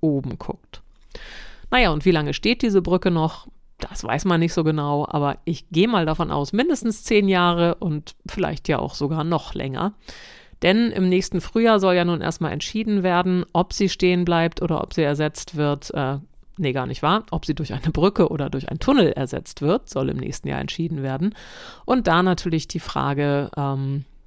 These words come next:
ja, was da kommt, wie es weitergeht. Im Hafen ist ja sowieso gerade ziemlich viel Unruhe.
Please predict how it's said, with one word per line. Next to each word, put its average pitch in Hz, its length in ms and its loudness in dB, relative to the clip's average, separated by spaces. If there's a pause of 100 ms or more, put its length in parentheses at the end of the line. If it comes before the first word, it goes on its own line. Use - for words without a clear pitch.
(600)
ja, 156 240 2 (400)
was - 260 2
da 139 240 -6
kommt, 277 640 0
wie 196 280 0
es 226 180 -2
weitergeht. 165 580 2
Im 160 160 2
Hafen 147 320 0
ist - 140 -4
ja 147 100 0
sowieso 147 380 2
gerade 170 360 0
ziemlich 240 340 0
viel 185 140 4
Unruhe. 170 540 4